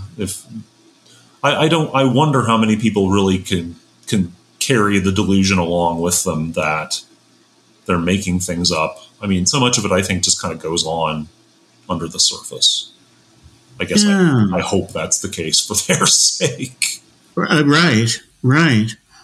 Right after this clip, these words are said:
Speaker 2: And, and they want to avoid debating that issue, and hence they don't really want to hear the other side of any story.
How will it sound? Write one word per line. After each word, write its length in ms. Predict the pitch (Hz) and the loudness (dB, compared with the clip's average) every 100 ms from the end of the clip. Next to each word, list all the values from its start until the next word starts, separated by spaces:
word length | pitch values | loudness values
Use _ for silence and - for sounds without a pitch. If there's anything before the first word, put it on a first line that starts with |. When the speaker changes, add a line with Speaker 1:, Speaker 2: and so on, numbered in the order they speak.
| - - - - _ - | -20 -20 -20 -20 _ -4
Speaker 2:
And, 340 | 151 143 151 - | 0 2 0 0
and 160 | 143 143 | 2 2
they 80 | |
want 320 | 147 147 175 170 | 2 4 2 2
to 140 | 151 | 2
avoid 600 | 143 131 156 165 147 - - | 4 4 4 2 0 -6 -2
debating 540 | 131 123 160 175 160 | 0 2 4 4 4
that 320 | 135 135 - - | 4 2 0 0
issue, 520 | 127 123 131 131 135 127 | 2 2 4 4 4 4
and 140 | 120 | 4
hence 500 | 127 139 - - - | 4 4 2 0 0
they 140 | 139 123 | 0 2
don't 240 | 131 135 | 2 2
really 240 | 147 139 135 | 2 4 4
want 260 | 123 131 | 4 4
to 60 | 117 | 4
hear 500 | 120 135 135 123 120 _ _ _ _ _ _ - | 4 4 4 2 -2 _ _ _ _ _ _ -2
the 200 | 117 120 | 2 4
other 240 | 143 156 | 4 4
side 480 | 120 139 131 131 127 - | 4 4 4 2 0 0
of 160 | 120 | 4
any 220 | 131 123 | 4 4
story. 760 | 113 - 151 151 147 147 151 | 4 2 4 4 4 2 0